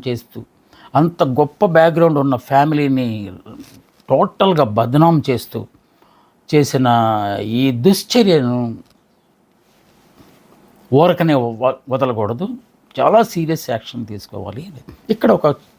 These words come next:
చిన్న దాన్ని మనం చేసుకో-, ఏ ప్రభుత్వం, ఏ పార్టీ అధికారంలో ఉన్నా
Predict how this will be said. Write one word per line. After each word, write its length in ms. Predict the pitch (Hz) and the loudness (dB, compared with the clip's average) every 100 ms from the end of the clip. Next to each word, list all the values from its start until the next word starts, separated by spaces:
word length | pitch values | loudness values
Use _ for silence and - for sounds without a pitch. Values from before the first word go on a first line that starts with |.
| - | -8
చిన్న 300 | 139 143 131 | -2 0 0
దాన్ని 320 | 113 107 110 | 0 0 0
మనం 300 | 131 110 95 | -2 -4 -4
చేసుకో-, 920 | 95 - _ _ - - - - - 147 | -10 -16 _ _ -20 -20 -20 -20 -2 2
ఏ 120 | 247 | 4
ప్రభుత్వం, 600 | 254 233 214 214 196 202 | 4 2 2 -4 -6 -4
ఏ 140 | 156 180 | 0 0
పార్టీ 320 | 190 190 185 | 2 -2 -2
అధికారంలో 500 | 151 131 131 123 117 | -6 -4 -4 -4 -4
ఉన్నా 320 | 107 107 110 | -4 -4 -6